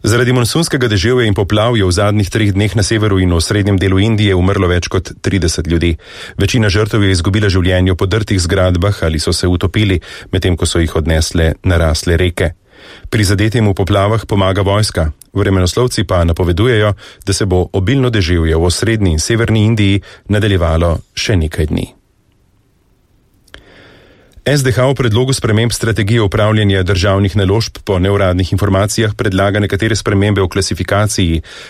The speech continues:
Med drugim bi Zavarovalnico Triglav premaknili iz strateških v pomembne. Petrol in Pozavarovalnica Sava ostajata pomembni,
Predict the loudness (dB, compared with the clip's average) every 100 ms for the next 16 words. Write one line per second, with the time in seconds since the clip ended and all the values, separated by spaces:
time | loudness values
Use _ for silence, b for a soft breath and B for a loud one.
0 | B 0 0 0 0 0 0 0 0 2
1 | 2 0 0 -2 0 2 0 -2 B -2
2 | -2 0 0 0 0 0 -2 0 -2 -2
3 | -4 -2 -2 0 0 2 2 2 0 B
4 | B B B B -4 -2 0 2 0 -2
5 | -2 0 0 0 0 2 2 2 0 0
6 | 0 0 0 0 -2 0 0 0 0 0
7 | 2 2 2 0